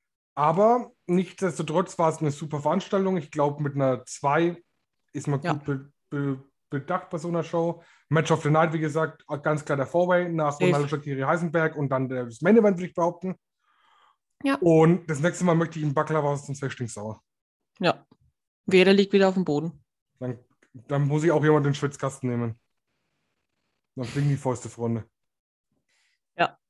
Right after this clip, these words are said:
Speaker 1: Ja, Nina, schön. Ich muss es aber auch gleich mal sagen, wir sind ja eigentlich offiziell immer noch im Urlaub. Und ich
Speaker 2: Wir
Speaker 1: weiß
Speaker 2: sind
Speaker 1: nicht, ob ich nächste
Speaker 2: Workaholics,
Speaker 1: Woche
Speaker 2: Marcel.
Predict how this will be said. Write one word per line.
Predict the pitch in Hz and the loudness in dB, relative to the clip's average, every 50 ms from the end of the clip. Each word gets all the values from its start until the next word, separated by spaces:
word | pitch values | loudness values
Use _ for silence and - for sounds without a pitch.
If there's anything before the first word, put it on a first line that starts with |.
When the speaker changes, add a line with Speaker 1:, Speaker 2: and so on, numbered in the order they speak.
| _ _ _ _ _ _ _ _ _ _ _ _ _ | _ _ _ _ _ _ _ _ _ _ _ _ _
Speaker 1:
Ja, | 294 330 233 135 - - | 2 2 2 2 -2 0
Nina, | 196 208 208 185 143 113 - - _ _ _ | 2 2 4 4 2 0 -6 -14 _ _ _
schön. | _ - - 262 269 185 - - _ _ _ _ _ _ _ _ _ _ _ _ _ _ _ - 180 | _ -2 0 0 0 0 -4 -8 _ _ _ _ _ _ _ _ _ _ _ _ _ _ _ -4 -2
Ich | 170 160 | 0 2
muss | 208 233 247 | 4 4 4
es | 240 226 | 4 2
aber | 196 196 190 | 0 2 2
auch | 190 202 202 | 0 0 0
gleich | - 202 190 180 | 0 -2 0 0
mal | 180 170 | 0 -2
sagen, | 165 180 175 170 180 180 165 | -2 -4 -4 -4 -6 -6 -6
wir | 175 | -6
sind | 160 - 202 214 | -2 0 2 4
ja | 214 202 | 4 4
eigentlich | 175 185 190 185 185 - | 4 2 2 0 0 -2
offiziell | 185 170 180 - - 175 - | -4 -4 -4 -6 -8 -8 -6
immer | - 220 208 202 | 0 2 4 4
noch | 160 131 | 4 2
im | 143 156 | 0 -2
Urlaub. | 160 156 139 143 175 - - - _ _ _ _ _ _ _ _ _ _ _ _ _ _ _ _ _ _ _ _ _ _ _ | -2 -2 0 0 0 -2 -4 -10 _ _ _ _ _ _ _ _ _ _ _ _ _ _ _ _ _ _ _ _ _ _ _
Und | 214 185 | 4 4
ich | 175 139 | 4 2
Speaker 2:
Wir | 143 175 | 2 2
Speaker 1:
weiß | 226 233 | 4 4
Speaker 2:
sind | 247 - | 6 6
Speaker 1:
nicht, | - | 8
ob | 247 254 - | 8 8 8
ich | 190 | 8
nächste | 196 | 6
Speaker 2:
Workaholics, | 226 226 233 208 175 185 | 6 6 6 4 4 0
Speaker 1:
Woche | 214 - - _ | -2 -4 -8 _
Speaker 2:
Marcel. | 185 180 - 185 175 170 170 | -12 -6 -2 0 0 0 -2